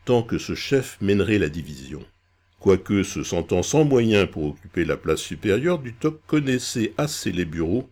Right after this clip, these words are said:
pour savoir que l'incapacité n'empêche point d'émarger.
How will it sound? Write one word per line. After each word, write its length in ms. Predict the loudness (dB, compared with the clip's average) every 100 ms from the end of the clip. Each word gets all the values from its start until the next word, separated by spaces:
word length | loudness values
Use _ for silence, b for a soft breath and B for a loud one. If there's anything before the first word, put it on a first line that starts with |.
| -10
pour 120 | -2
savoir 380 | 2 4 4 2
que 120 | 0
l'incapacité 920 | 2 0 0 0 -2 -4 -6 -2 0
n'empêche 540 | 2 -2 0 -2 -2
point 260 | -6 -4 -2
d'émarger. 680 | 0 0 0 -2 -4 -6